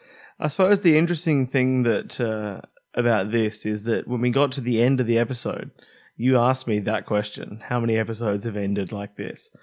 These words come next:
And I did nothing to find out how many episodes so far have <laughs> ended like that.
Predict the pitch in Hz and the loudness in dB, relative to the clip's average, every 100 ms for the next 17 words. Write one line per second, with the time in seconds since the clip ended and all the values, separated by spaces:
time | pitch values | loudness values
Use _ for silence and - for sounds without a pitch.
0 | - - _ 123 - 120 117 120 107 101 | -20 -20 _ -2 0 0 0 2 0 0
1 | - _ 110 110 120 135 139 - 104 120 | -6 _ -6 0 2 4 2 -2 -8 -10
2 | - _ _ _ - 131 117 - 117 110 | -18 _ _ _ -8 -2 -2 0 -2 0
3 | 107 107 113 123 110 104 110 110 110 104 | 0 0 -2 -2 -2 0 -2 -4 -6 -4
4 | 110 104 95 - - 110 107 107 101 104 | -2 -2 -6 -10 -4 -4 -2 0 0 -2
5 | 107 107 127 147 113 98 107 - 113 104 | 0 2 4 4 4 0 -8 -6 -8 -8